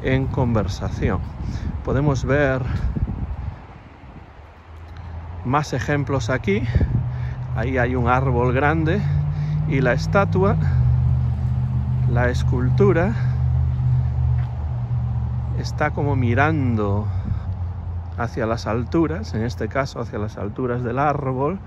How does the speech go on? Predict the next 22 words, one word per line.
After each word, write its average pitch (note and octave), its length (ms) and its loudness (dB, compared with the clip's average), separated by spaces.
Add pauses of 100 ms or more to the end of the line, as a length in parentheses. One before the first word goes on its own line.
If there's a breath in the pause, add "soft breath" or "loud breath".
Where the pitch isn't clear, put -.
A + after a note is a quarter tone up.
(300 loud breath)
sin F3 220 -4
que F3 120 -6
sepamos D3+ 600 0
exactamente C3 1120 -2 (580 loud breath)
por B2 360 0
qué F3+ 380 -2 (840 loud breath)
ni C3+ 340 -2 (720 loud breath)
con A#2 280 -4
qué C3 420 -4 (1040 loud breath)
intención. C#3 960 -2 (1200 loud breath)
Ahí G#2+ 140 -4
tenemos A#2 420 -2
a G#2 60 0
la G2+ 80 2
otra A#2 220 -2
escultura A#2+ 540 -4
haciendo B2 280 -4
más A2 220 -2
o - 20 -2
menos A#2 240 0
lo C3 100 -2
mismo, D#3+ 440 -4